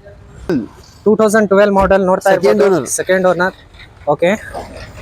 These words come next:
Speaker 2: ವೆಹಿಕಲ್ ತುಂಬಾ ಮಿಂಟ್ ಕಂಡೀಷನ್ ಇದೆ.
Speaker 1: ಓಕೆ,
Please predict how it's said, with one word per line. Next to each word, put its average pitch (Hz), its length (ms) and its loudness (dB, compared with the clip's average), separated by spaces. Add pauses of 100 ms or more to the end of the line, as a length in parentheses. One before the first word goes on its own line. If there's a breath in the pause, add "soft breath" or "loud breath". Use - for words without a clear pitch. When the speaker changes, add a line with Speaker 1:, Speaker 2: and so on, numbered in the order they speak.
(120)
Speaker 2:
ವೆಹಿಕಲ್ 190 320 2
ತುಂಬಾ 220 400 2
ಮಿಂಟ್ 196 300 2
ಕಂಡೀಷನ್ 202 420 0
ಇದೆ. 160 240 2 (280)
Speaker 1:
ಓಕೆ, 156 240 2